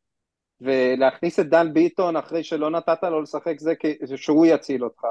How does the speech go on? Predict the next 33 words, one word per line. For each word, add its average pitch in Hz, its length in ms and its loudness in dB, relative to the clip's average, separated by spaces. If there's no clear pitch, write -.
ואת 139 180 2
יונתן 190 500 2
כהן, 127 260 -2
ולעבור 135 300 2
לארבע 180 380 2
שלוש 175 320 -8
שלוש, 165 320 -4
כי 143 180 -8
זה, 156 220 -2
אתמול 185 320 -2
זה 196 100 4
היה, 180 800 4
וואלה, 156 320 0
אה, 127 760 -6
ש-, - 160 -14
בשיר 165 340 -4
וטרום, 208 440 2
זה 151 220 0
כל 180 160 -2
אחד 185 180 0
קיבל 170 300 -2
מה 175 160 0
שהוא 170 260 -4
רוצה, 185 380 0
אה, 131 360 0
תרמת, 160 380 2
קיבלת 160 440 -2
את 170 140 -6
השיר 180 220 -6
שאתה 208 300 -2
רוצה, 202 340 -2
אז 143 180 -8
כל, 143 140 -4